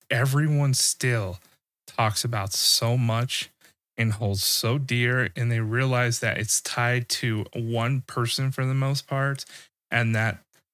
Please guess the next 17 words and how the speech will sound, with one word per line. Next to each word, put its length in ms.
I 40
think 180
they 100
realize 460
that 220
anything 480
they 160
do, 480
I 80
mean, 180
Survival's 760
a 60
great 220
example 520
of 80
this. 380
Um, 460